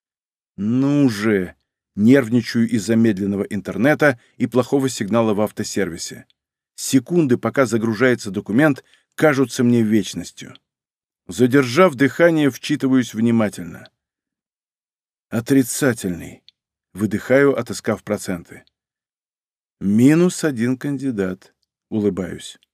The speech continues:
Я должен воспринимать это как поражение, но я рад, будто идиот. Большой зай может быть спокоен и не переживать о сыне.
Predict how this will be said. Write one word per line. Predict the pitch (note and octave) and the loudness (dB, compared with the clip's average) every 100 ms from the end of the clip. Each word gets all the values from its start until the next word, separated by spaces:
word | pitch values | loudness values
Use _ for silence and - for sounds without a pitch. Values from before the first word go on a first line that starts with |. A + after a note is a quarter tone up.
| _ _ _ _ _ _ _ _ _ | _ _ _ _ _ _ _ _ _
Я | D2+ A#2 | 0 2
должен | C3 F3 D#3+ D#3+ | 4 4 2 0
воспринимать | B2+ B2 - C3+ D3+ E3 - | 0 -2 0 0 2 0 -2
это | B2 B2+ | -8 -6
как | D3+ C#3+ | -6 -6
поражение, | - B2 C3 B2 C#3 G#2+ G2 | -2 -2 -2 -2 -2 0 0
но | F#2 | -2
я | A2 C3 | 0 2
рад, | B2+ G#2 D3 D3+ F#2+ | 2 2 0 0 -4
будто | F#2 B2+ _ A#2 | -8 -8 _ -4
идиот. | A2 F#2+ G#2 G2 F#2 _ _ _ _ _ _ _ _ _ _ - | -4 -4 -4 -4 -8 _ _ _ _ _ _ _ _ _ _ -4
Большой | A2+ B2+ - F#3 | 0 0 4 6
зай | D#3+ C3+ F#3+ E3+ | 6 6 4 6
может | E3 D3+ C3+ | 4 0 0
быть | C3+ A#2 | -2 -2
спокоен | - A2+ - E3+ E3 | -4 -2 2 4 4
и | D3+ C#3 | 2 2
не | C#3 C3+ | 4 4
переживать | C3 B2+ A#2 C#3 D3+ - | 2 0 2 2 2 0
о | |
сыне. | G2+ - - - - | -6 -8 -14 -14 -18